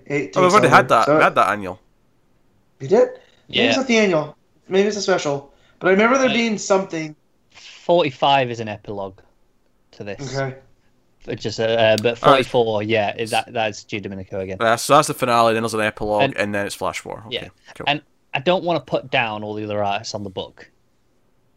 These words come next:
Speaker 3: but this
Speaker 1: No.
Speaker 3: book is just at its best when G Domenico is doing an issue
Speaker 2: Oh,
Speaker 3: on his
Speaker 2: it's
Speaker 3: own.
Speaker 2: absolutely, um,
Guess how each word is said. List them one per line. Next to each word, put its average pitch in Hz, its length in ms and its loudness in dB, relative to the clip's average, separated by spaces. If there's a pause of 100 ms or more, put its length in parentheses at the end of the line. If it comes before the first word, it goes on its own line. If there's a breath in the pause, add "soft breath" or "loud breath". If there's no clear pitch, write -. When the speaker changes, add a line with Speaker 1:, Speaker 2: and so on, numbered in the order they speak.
Speaker 3:
but 120 240 -2
this 139 180 2
Speaker 1:
No. 165 140 4
Speaker 3:
book 180 100 -4
is - 140 -16
just 131 240 -4
at 127 120 0
its 117 160 -4
best 110 340 -2
when 107 100 -12
G 107 100 -10
Domenico 101 400 -12
is 95 80 -10
doing 101 180 -8
an 98 120 -10
issue 120 120 -2
Speaker 2:
Oh, 196 60 6
Speaker 3:
on 143 140 8
his 120 100 0
Speaker 2:
it's 92 100 -4
Speaker 3:
own. 120 80 0
Speaker 2:
absolutely, 110 520 -2
um, 104 280 -2